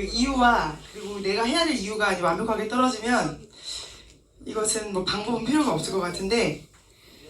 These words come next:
자, 먼저 이 사진을 좀 먼저 보여드리고 시작을 하겠습니다. 이것은 아프리카 노예 무역선, 노예 수송선이라고 하는 그 단면이에요. 여러 형태가 있는데 사람입니다. 사람이 다 누워있는 겁니다.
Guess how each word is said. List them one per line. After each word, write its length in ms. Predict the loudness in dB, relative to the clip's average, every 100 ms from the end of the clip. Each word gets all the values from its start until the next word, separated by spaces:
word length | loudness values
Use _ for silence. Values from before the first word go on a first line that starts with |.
| -20 -16
자, 240 | -4 0 2
먼저 460 | 2 4 4 4 0
이 160 | 0
사진을 440 | 4 4 4 2 2
좀 220 | 0 0
먼저 360 | -2 0 0 0
보여드리고 560 | 2 2 0 -4 0
시작을 420 | 0 0 -2 -2 -2
하겠습니다. 560 | 0 0 -2 -2 0
이것은 240 | 0 0 2
아프리카 480 | 2 4 2 2
노예 260 | 2 4 4
무역선, 580 | 2 4 4 4 0 2
노예 200 | 4 4
수송선이라고 920 | 2 2 2 4 4 4 2 0 0 0
하는 640 | 0 0 0 0 -2 -6 -10 -2
그 420 | 0 2 0 -2
단면이에요. 1300 | 0 0 4 6 6 6 2 0 -2 2 2 0 0
여러 200 | 0 2
형태가 420 | 0 -2 -2 -2
있는데 580 | -2 -2 0 2 0 -4 -12 -20 -20 -18 -2
사람입니다. 680 | 6 8 8 4 0 -4
사람이 340 | -2 0 0 2
다 100 | 2
누워있는 460 | 2 4 2 0 -2
겁니다. 400 | -2 -2 -4